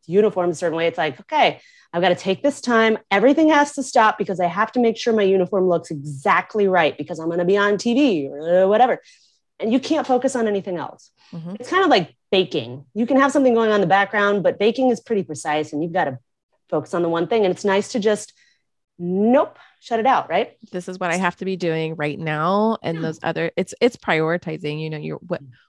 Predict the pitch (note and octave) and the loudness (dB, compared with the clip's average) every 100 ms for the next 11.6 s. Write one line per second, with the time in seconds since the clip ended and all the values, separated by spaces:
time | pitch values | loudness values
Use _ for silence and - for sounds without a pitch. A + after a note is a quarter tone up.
0 | _ F3 F3 G3 G#3 - E3 E3 D#3+ D#3 | _ -2 -2 -2 -4 -2 -4 -6 -8 -8
1 | - D#3 D#3 D#3 F#3+ - D3 C#3+ C#3+ E3+ | -6 -4 -4 -6 -10 -10 -8 -8 -8 -8
2 | E3 D#3+ - G#3 G#3 - D#3+ D#3+ D3 D3 | -6 -6 -8 -10 -8 -6 -8 -8 -10 -8
3 | F3 G3 D#3 C#3+ C3+ D#3 - - _ _ | -8 -6 -6 -6 -8 -10 -14 -20 _ _
4 | _ D#3+ C#3+ F3 D#3+ D3+ - _ _ F#3 | _ -10 -4 -2 0 -2 -4 _ _ -4
5 | - F3 E3 E3+ F3 F#3 F#3 E3+ E3+ - | -2 -2 0 0 -2 0 0 0 -4 -6
6 | F3+ E3+ F3+ - D#3 E3+ F3+ - D#3 D#3 | -4 -4 -4 -4 -4 -4 -6 -2 -4 -4
7 | D#3 D3 C#3 C#3 D3 - - - - D#3 | -8 -8 -8 -6 -6 -6 -8 -10 -12 -8
8 | D#3 - - D#3+ - - - - - - | -6 -6 -8 -4 -2 -2 -6 -8 -16 -20
9 | _ _ _ - - _ _ - A3+ G#3 | _ _ _ -18 -18 _ _ 2 4 6
10 | E3 D#3+ - G#3+ G#3 - A3+ G#3+ G#3 - | 4 2 0 2 2 2 2 4 2 -4
11 | _ G3+ G3 F#3 F3 | _ 2 4 4 2